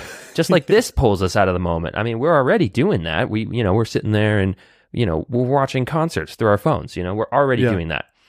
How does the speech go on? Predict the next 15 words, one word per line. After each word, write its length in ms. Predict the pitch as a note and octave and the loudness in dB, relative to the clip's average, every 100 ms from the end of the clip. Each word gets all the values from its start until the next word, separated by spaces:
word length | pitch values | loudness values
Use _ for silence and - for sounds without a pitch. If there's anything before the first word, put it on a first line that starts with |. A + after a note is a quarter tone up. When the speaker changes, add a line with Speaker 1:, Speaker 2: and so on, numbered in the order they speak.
| - _ | -20 _
Speaker 2:
You 80 | - | -6
know, 100 | F#2 | -4
people 260 | - D3 D#3+ | -2 0 2
are 60 | C3+ | 2
gonna 180 | B2+ | 2
go 240 | G#2+ A#2+ A#2+ | 2 2 2
to 120 | C3 | 0
concerts 560 | - A#2 G2+ A2 G2+ - | -4 -2 0 -2 -2 -2
with 140 | - | -4
the 80 | A#2 | -2
headset 400 | A#2+ A2+ - F2+ | 0 0 -2 -2
on 260 | E2 D#2+ D#2 | -2 -6 -8
and 140 | G#2 G2 | -8 -6
record 420 | F#2+ - C#3 C3 | -6 -2 0 0
it 220 | D#2 - | -2 -6